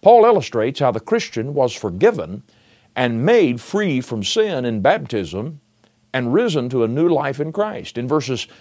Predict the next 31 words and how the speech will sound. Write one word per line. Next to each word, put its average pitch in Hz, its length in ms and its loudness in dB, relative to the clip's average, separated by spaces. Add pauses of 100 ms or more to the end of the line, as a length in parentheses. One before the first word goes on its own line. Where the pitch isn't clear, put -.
three 196 200 0
through 185 180 -6
six, - 640 -4
and 85 120 -8
then 143 100 -2
he 147 80 -4
says 135 280 -2
in 123 80 -6
verse 113 220 -4
twelve, - 460 -4 (920)
"Let 131 320 6
not 170 320 -4
sin, 107 560 -4
therefore, 113 600 2
reign 120 540 2
in 123 280 -4
your 147 260 4
mortal 139 360 0
body." - 460 -6 (760)
Now, - 80 -2
what 185 120 2
does 165 140 0
he 151 100 2
mean? 151 240 -4
How 165 180 0
does 190 160 -2
sin 127 460 -4
reign 104 500 -4
within 101 260 -2
a 101 60 -8
person? - 400 -10